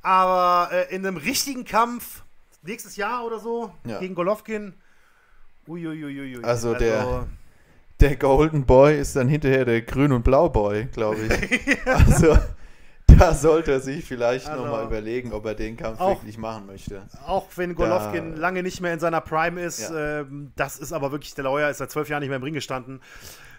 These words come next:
Speaker 1: Puh.
Speaker 2: Selbst wenn er so
Speaker 1: Also
Speaker 2: eine gute Form hat wie Tyson, ja, nach
Speaker 1: Ja,
Speaker 2: fünfzehn
Speaker 1: keine
Speaker 2: Jahren,
Speaker 1: Chance, keine Chance.
Speaker 2: ähm, sehe ich das nicht kommen, dass er da irgendwas, äh, reißen wird. Aber
Speaker 1: Absolut chancenlos.
Speaker 2: ich überlasse ihn seinen Träumen.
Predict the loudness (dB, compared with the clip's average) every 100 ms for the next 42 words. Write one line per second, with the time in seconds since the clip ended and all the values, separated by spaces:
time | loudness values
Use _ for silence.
0 | -18 -16 -10 -6 -4 -4 -4 -6 -6 -2
1 | -2 0 0 0 -2 -2 -6 -2 0 0
2 | -4 -6 -8 2 2 2 -4 -8 -12 -12
3 | -18 _ _ _ -12 -8 -8 -10 -10 -8
4 | -6 -8 -8 -8 -6 -6 -6 -10 -14 -16
5 | -18 -20 _ -12 -8 -6 -6 -8 -12 -14
6 | -16 -18 _ -20 _ _ _ _ _ -20
7 | -20 -16 -14 -14 -6 -6 -6 -14 -14 -12
8 | -10 -10 -12 -12 -12 -12 -12 -14 -16 -16
9 | -18 -18 -16 -14 -10 -10 -10 -16 -18 -18
10 | -20 -20 _ _ _ -8 -4 0 -2 -4
11 | -10 -16 -18 -18 -20 -20 _ _ _ _
12 | _ -16 -14 -10 -8 -6 -8 -8 -10 -10
13 | -12 -12 -12 -10 -14 -14 -18